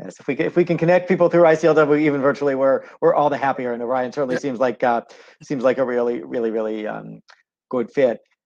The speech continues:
Speaker 1: And, um, you know, and, and, and there's just, there's so much that can be done. And I think I, you know, and I, I sort of share your, I don't wanna say quite frustration, but share your, your feelings about, um, wishing we were able to better evaluate things. And we have that in our own work with companies where there's,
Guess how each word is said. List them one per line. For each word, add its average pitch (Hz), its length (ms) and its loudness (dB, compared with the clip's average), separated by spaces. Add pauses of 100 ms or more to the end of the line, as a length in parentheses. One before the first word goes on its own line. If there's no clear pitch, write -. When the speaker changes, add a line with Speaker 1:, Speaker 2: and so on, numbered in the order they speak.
(100)
Speaker 1:
And, 107 380 -16
um, - 320 -14 (320)
you 123 80 -10
know, 107 120 -8
and, 113 120 -12
and, 101 280 -14 (180)
and 104 120 -8
there's 101 120 -8
just, - 180 -6
there's 131 160 -2
so 160 140 4
much 131 180 0
that 131 80 2
can 123 100 -8
be 127 60 -2
done. 147 160 4
And 170 100 2
I 170 100 4
think 170 180 -2
I, 165 80 2
you 156 240 -2
know, 123 340 2
and 127 140 -2
I, 113 200 -2
I 120 140 -2
sort 113 220 -2
of 104 80 -6
share 113 160 0
your, 98 320 -6 (680)
I - 40 -20
don't - 80 -16
wanna - 100 -14
say - 160 -14 (120)
quite 107 200 -6
frustration, 110 480 -6
but 107 140 -6
share 110 200 -4
your, 107 280 -4
your 113 120 -4
feelings 110 520 -6
about, 104 500 -4 (380)
um, - 260 -12
wishing 143 340 2
we 120 180 4
were 120 100 2
able 123 260 2
to 131 140 -6
better 123 500 2
evaluate 113 540 0
things. 113 180 -6
And 117 60 -10
we 123 100 -4
have 117 140 -6
that 110 160 -4
in 107 100 -8
our 107 180 -4
own 107 120 -8
work 107 260 -2
with 113 140 -6
companies 113 340 -6
where 120 140 0
there's, 117 220 2